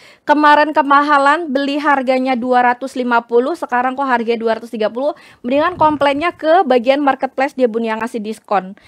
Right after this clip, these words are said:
Aku jadinya serba salah. Beneran seriusan sih, Kak. Dikasih diskon tanggal lima sampai tanggal delapan, orang-orang pada protes.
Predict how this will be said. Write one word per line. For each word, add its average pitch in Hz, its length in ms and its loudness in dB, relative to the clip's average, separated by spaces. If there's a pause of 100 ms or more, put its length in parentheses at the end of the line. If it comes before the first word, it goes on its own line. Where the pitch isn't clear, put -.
(200)
Aku 247 160 -2
jadinya 294 400 2
serba 262 320 0
salah. 254 480 0 (460)
Beneran 302 400 2
seriusan 302 480 -4
sih, 254 160 -8
Kak. 202 240 -4 (320)
Dikasih 285 400 -2
diskon 311 560 -4
tanggal 269 260 2
lima 269 300 -2
sampai 262 240 -4
tanggal 254 240 -2
delapan, 240 480 0
orang-orang 269 400 -2
pada 254 160 0
protes. 233 720 -6